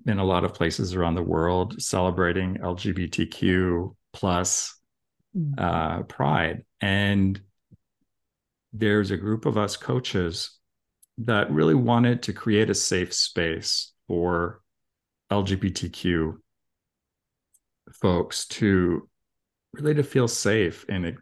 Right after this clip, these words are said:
Speaker 1: you know, there's, we talked a little bit about shame earlier and hiding, and there can be,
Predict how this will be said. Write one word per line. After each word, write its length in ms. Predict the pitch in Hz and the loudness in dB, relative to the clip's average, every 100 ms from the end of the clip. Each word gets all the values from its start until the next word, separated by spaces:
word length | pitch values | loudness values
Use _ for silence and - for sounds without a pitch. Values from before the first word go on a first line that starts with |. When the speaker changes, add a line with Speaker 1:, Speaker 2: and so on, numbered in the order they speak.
| - | -8
Speaker 1:
you 180 | 104 | -4
know, 160 | 95 90 | 0 0
there's, 760 | - 117 117 117 - - - _ _ _ _ _ _ _ _ _ _ _ _ - | 2 4 6 6 4 -2 -6 _ _ _ _ _ _ _ _ _ _ _ _ 0
we 100 | 120 | 2
talked 240 | 135 127 | 4 4
a 40 | 131 | 8
little 180 | 120 | 8
bit 120 | 110 98 | 8 6
about 180 | - | 2
shame 580 | - - - 117 107 104 | -2 -4 0 2 4 4
earlier 640 | - 98 104 95 82 85 - - _ - | 2 0 0 0 -2 -6 -12 -20 _ -6
and 260 | 95 87 80 | -2 -2 -2
hiding, 920 | - 104 104 92 90 80 80 - - _ _ - | -2 2 2 2 0 -2 -4 -8 -12 _ _ -6
and 560 | 92 90 90 87 92 - _ _ _ | -2 -2 0 -2 -4 -10 _ _ _
there 380 | 113 98 107 110 | -8 4 6 6
can 340 | - 117 113 | 4 6 6
be, 840 | 101 98 98 107 87 80 78 90 | 6 2 2 2 0 -2 -6 -8